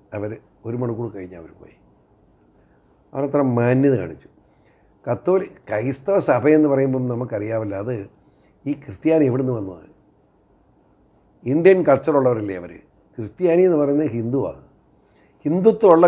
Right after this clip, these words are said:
ക്രി-, മ-, മ-, ക്രൈസ്തവരാണ്. കാരണം തോമാസിലെ വന്ന് വെള്ളം മുങ്ങി, മാ-, മാമൂസ മുങ്ങിയെന്നുള്ളൂ. പക്ഷേ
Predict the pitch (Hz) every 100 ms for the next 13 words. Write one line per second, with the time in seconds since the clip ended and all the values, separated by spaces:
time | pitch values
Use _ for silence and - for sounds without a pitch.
0 | 135 143 139 139 135 131 139 135 135 131
1 | 131 - - 127 120 127 98 - _ _
2 | - 123 156 160 - _ _ _ - 131
3 | 165 170 175 175 170 160 160 151 147 160
4 | 151 151 139 139 156 139 131 156 147 156
5 | 147 143 143 127 120 110 -